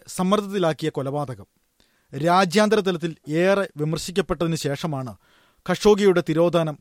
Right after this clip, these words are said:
കൊലപാതകമാണെന്ന് സൗദി സമ്മതിക്കുന്നത്. ഒക്ടോബർ രണ്ടിനാണ് ഖഷോഗി കൊല്ലപ്പെടുന്നത്. എന്നാൽ കൊലപാതക വിവരം സൗദി വിദേശകാര്യ മന്ത്രാലയം സ്ഥിരീകരിക്കുന്നത് പതിനെട്ട് ദിവസങ്ങൾക്ക് ശേഷം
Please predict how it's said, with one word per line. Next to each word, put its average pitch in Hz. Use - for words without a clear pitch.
കൊലപാതകമാണെന്ന് 170
സൗദി 160
സമ്മതിക്കുന്നത്. 143
ഒക്ടോബർ 190
രണ്ടിനാണ് 170
ഖഷോഗി 175
കൊല്ലപ്പെടുന്നത്. 123
എന്നാൽ 202
കൊലപാതക 208
വിവരം 165
സൗദി 202
വിദേശകാര്യ 180
മന്ത്രാലയം 165
സ്ഥിരീകരിക്കുന്നത് 180
പതിനെട്ട് 190
ദിവസങ്ങൾക്ക് 156
ശേഷം 143